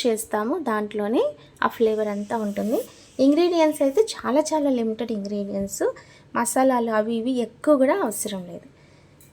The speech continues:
మనకి ఒక మంచి సువాసన వస్తుంది అల్లం వెల్లుల్లి పేస్ట్ వేసిన తర్వాత. ఆ టైంలో చికెన్ లివర్ అలాగే కందనకాయలు వేసేసి, తగినంత పసుపు, సాల్ట్ వేసి బాగా మనం just మిక్స్ చేసేద్దాం. వాటర్ మాత్రం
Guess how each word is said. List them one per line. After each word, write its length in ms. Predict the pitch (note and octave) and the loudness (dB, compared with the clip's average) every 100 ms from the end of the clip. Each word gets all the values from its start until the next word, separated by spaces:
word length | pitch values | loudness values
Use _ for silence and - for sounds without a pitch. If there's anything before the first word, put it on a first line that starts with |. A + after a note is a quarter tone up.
| - B3 | -2 2
మనకి 220 | C4+ C#4 | 4 4
ఒక 100 | C4 A#3 | 0 0
మంచి 460 | A3+ C4+ F#4+ F#4 G4+ G4 | 0 0 0 0 -2 0
సువాసన 400 | C#4+ B3+ C4 B3+ A3+ | 0 0 -2 -4 -4
వస్తుంది 340 | A3+ G#3+ A3+ D4+ | -6 -6 -2 -2
అల్లం 200 | A#3 A3+ A3+ | 0 -2 -2
వెల్లుల్లి 300 | G#3 G3+ G3+ G3+ | -4 -4 -4 -6
పేస్ట్ 240 | G3+ - | -6 -4
వేసిన 280 | G3+ G3+ A3 G#3 | -4 -4 -6 -8
తర్వాత. 300 | F#3+ F#3+ F#3+ F4 - - | -8 -6 -4 -4 -4 -4
ఆ 20 | A3 A3 A3 | -4 -4 -4
టైంలో 360 | G#3 G3+ C4 D5 - - - _ _ - | -4 -2 0 0 -4 -20 -20 _ _ -8
చికెన్ 320 | C4 C#4 C4+ A3+ | 2 4 4 2
లివర్ 260 | A3 A3 A#3 | 0 -2 -2
అలాగే 280 | G#3+ G3+ C4+ D4 | -4 -2 -4 -2
కందనకాయలు 500 | A3+ G#3+ G#3+ G#3+ F#3+ F#3 | -2 -2 -2 -4 -4 -8
వేసేసి, 400 | F#3 G3+ G3+ A4 C5 C4 | -8 -8 -4 -2 -2 -2
తగినంత 420 | A3+ A3+ A3 G#3+ - | -2 -4 -4 -6 -10
పసుపు, 440 | F#3+ - G#3 G#3 F4 - | -12 -12 -8 -4 -4 -4
సాల్ట్ 340 | A3+ G#3 G#3+ G#3 | -4 -4 -4 -2
వేసి 340 | G3+ G3 F#4+ C#5+ - - _ - _ G#3+ | -2 0 2 0 -2 -16 _ -20 _ -2
బాగా 320 | A3 G#3 C#4+ C#5+ D5+ C#4+ | 0 2 4 4 4 0
మనం 180 | B3 B4 C#5+ - - - - - G#3+ | 2 0 -2 -12 -20 -20 -20 -6 2
just 240 | B3 - E4 C#4 | 2 2 0 0
మిక్స్ 220 | - - B3 | 0 0 2
చేసేద్దాం. 460 | G#3 F3+ F3 - - - - - A3 | 0 -2 -6 -12 -14 -20 -20 -6 4
వాటర్ 300 | A#3+ C#4+ F#4+ E4+ | 6 8 6 4
మాత్రం 260 | C4+ - | 2 2